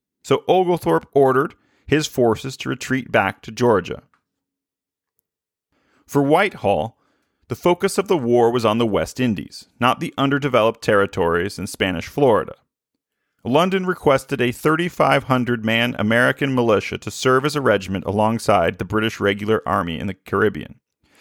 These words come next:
This regiment would have their own colonial captains and lieutenants. The colonies were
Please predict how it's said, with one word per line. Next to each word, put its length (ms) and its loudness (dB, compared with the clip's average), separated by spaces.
This 240 2
regiment 480 0
would 100 2
have 140 2
their 200 2
own 380 0
colonial 480 0
captains 560 -2
and 80 -8
lieutenants. 640 -4
The 80 -6
colonies 560 0
were 260 0